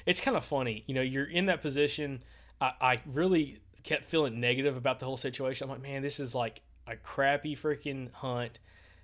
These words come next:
You know, the wind's perfect for what I want, the way it's blowing coming out of the southeast. But I'm like, "The weather's crappy. It's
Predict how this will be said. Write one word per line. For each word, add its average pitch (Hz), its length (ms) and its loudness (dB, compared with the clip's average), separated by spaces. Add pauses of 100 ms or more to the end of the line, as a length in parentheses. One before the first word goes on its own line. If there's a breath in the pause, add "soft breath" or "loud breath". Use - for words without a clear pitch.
(100 soft breath)
You 135 140 -6
know, 117 200 0
the 120 180 0
wind's 175 420 2
perfect 147 600 0
for 131 80 -8
what 127 140 2
I 120 80 4
want, 123 480 -2 (140)
the 123 80 -4
way 123 120 0
it's 113 120 -8
blowing 117 460 -4
coming 123 220 -6
out 117 80 -4
of 110 60 -8
the - 40 -12
southeast. 120 520 -4 (440 loud breath)
But 131 160 2
I'm 135 140 2
like, 131 280 -2 (460)
"The 127 120 -4
weather's 165 360 4
crappy. 147 380 4
It's 113 140 -6